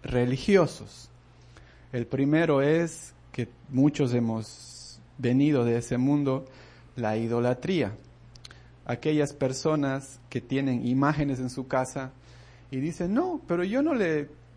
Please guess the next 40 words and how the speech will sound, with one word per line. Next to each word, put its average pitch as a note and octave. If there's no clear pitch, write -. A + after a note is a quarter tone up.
yo G3
no C#4
le F3
adoro D3+
a, A#2
a A2+
la, A2+
a A2
Virgen B2
María C#3+
o A#2+
a A2
este A2+
ángel C#3+
o A2+
a A2
este, A2
como A2+
le A2
llaman, A#2+
santos", D3+
pero A2
no C3
son C3
santos, C3
son B2+
personas A#2+
muertas A#2+
nada B2
más. C#3+
"Yo E3+
solo A3+
le C#3
venero C3+
y A#2
le A2+
tengo B2
ahí A2
nada G#2+
más". F#2